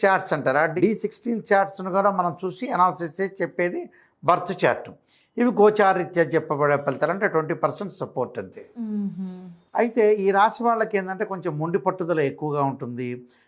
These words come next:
Speaker 1: కొంత మూర్ఖంగా వ్యవహరించే అవకాశాలు. చిన్నప్పుడు వయసులో దాదాపుగా టెన్ మెంబర్స్లో,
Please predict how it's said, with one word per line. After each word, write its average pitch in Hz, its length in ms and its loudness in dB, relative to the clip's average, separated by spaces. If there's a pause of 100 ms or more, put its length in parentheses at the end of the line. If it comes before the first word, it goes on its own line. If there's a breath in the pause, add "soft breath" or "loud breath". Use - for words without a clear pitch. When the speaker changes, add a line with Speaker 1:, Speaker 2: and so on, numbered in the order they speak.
(100)
Speaker 1:
కొంత 156 180 -2
మూర్ఖంగా 151 920 2
వ్యవహరించే 139 600 -2
అవకాశాలు. 127 800 0 (500 soft breath)
చిన్నప్పుడు 226 420 4
వయసులో 208 840 4
దాదాపుగా 180 640 4
టెన్ 156 260 0
మెంబర్స్లో, 165 840 0